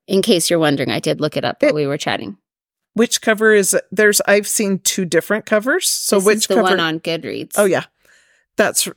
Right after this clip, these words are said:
Speaker 2: that is more beautiful than what was on my library checkout cover. So
Speaker 1: Oh.
Speaker 2: look at the beautiful one on Goodreads and
Speaker 1: It
Speaker 2: say,
Speaker 1: is.
Speaker 2: "Well,
Speaker 1: It's
Speaker 2: at least it
Speaker 1: very
Speaker 2: had a pretty
Speaker 1: pretty.
Speaker 2: cover." I mean, it wasn't bad. It was a good story. Three stars.
Speaker 1: Awesome.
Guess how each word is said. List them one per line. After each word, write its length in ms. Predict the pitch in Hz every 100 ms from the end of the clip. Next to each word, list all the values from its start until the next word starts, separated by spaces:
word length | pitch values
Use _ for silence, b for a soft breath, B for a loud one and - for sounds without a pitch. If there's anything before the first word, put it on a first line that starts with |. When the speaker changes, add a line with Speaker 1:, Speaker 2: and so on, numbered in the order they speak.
| _ -
Speaker 2:
that 240 | 196 196
is 220 | 190 175
more 220 | 175 175 180
beautiful 520 | 170 175 170 175 170
than 480 | 156 170 165 165 156
what 280 | 165 - -
was 260 | 170 156 -
on 340 | 165 165 160 160
my 320 | 156 151 151
library 480 | 147 147 143 147 143
checkout 480 | - 160 - 127 -
cover. 340 | 143 - 143 -
So 420 | - 190 175 165
Speaker 1:
Oh. 80 | 165
Speaker 2:
look 380 | 262 165 233 285
at 100 | 294
the 80 | 262
beautiful 420 | 175 196 190 180
one 140 | 165
on 160 | 160 151
Goodreads 480 | 143 131 127 120 - -
and 140 | 165
Speaker 1:
It 80 | 185
Speaker 2:
say, 160 | 175 165
Speaker 1:
is. 100 | 170
Speaker 2:
"Well, 200 | 190 196
Speaker 1:
It's 60 |
Speaker 2:
at 40 | 196
least 260 | 262 277
it 20 | 269
Speaker 1:
very 80 | -
Speaker 2:
had 160 | 220 190
a 40 |
pretty 100 | 185
Speaker 1:
pretty. 180 | 196 175
Speaker 2:
cover." 440 | - 165 143 131 - B B B
I 20 |
mean, 140 | 285 311
it 80 |
wasn't 260 | 262 262 202
bad. 240 | 196 131 -
It 80 | 277
was 160 | 285
a 40 | 262
good 200 | 226 202
story. 420 | - 156 104 - _
Three 160 | - 240
stars. 440 | - 294 240 - - _ _ _ _
Speaker 1:
Awesome. 460 | - 247 - 175